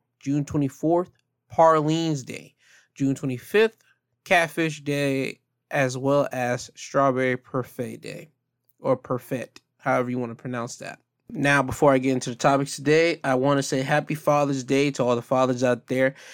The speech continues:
and also happy Juneteenth Day to all the Black, uh, Americans out here as well, and all the Black people that are in America.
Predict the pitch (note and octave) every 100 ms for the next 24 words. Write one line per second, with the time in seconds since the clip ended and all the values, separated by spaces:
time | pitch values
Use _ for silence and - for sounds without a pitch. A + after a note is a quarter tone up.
0 | - - C3 D3+ D3+ D#3+ C#3 C#3+ C#3+ C#3+
1 | C3 - D3 C#3 - F3 D#3 - D3 D#3
2 | D3 A#2+ A#2+ B2+ B2+ A#2+ C3 B2 A#2+ -
3 | _ _ _ - B2 A#2+ - A#2+ C3+ C3+
4 | C3 B2 B2+ B2 C3 B2 A#2+ B2+ B2 A#2+
5 | A#2 A2+ A#2+ A2+ B2+ A#2+ A2+ A#2+ C3+ B2+
6 | B2 A#2+ - B2 -